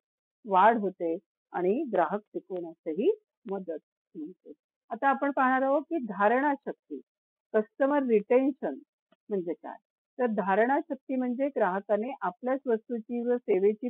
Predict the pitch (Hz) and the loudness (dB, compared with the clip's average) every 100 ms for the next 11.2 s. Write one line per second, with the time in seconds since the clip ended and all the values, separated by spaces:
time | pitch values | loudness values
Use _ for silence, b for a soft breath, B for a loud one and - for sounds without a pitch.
0 | - 208 214 269 269 254 220 202 185 196 | -2 0 0 -2 -2 -4 -2 -4 -2 -2
1 | 180 170 170 185 240 _ _ _ 220 226 | -2 -2 -2 -4 -6 _ _ _ 0 2
2 | 226 196 220 214 175 - 202 208 226 185 | 0 -2 2 2 0 -2 -2 -2 -2 -4
3 | 175 180 214 _ 170 - 320 - - _ | -2 -2 -4 _ -14 -12 -14 -14 -16 _
4 | _ _ _ _ - 214 240 220 196 190 | _ _ _ _ 4 6 6 4 2 4
5 | 196 220 226 214 165 - 208 214 190 - | 4 2 2 0 -2 -2 0 2 0 0
6 | 220 226 214 202 233 233 208 - 220 196 | 2 2 2 0 0 0 -2 -2 -2 0
7 | 175 190 208 190 180 214 226 _ _ _ | 0 0 -2 -2 -2 -4 -6 _ _ _
8 | - 196 185 190 214 214 185 175 180 185 | -6 2 2 2 -2 -6 -2 0 2 2
9 | 294 - _ _ _ _ _ 233 208 214 | 0 -4 _ _ _ _ _ -6 2 6
10 | 233 285 - 175 175 175 190 202 196 190 | 6 4 -2 0 0 0 -4 0 -2 0
11 | 208 170 | 0 -2